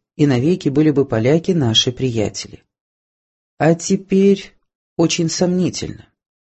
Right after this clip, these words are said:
Не было бы посполитого рушения, и не приняли бы поляки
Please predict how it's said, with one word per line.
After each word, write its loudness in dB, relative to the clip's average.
Не 4
было 6
бы 4
посполитого 2
рушения, 2
и 0
не 2
приняли 2
бы 4
поляки 2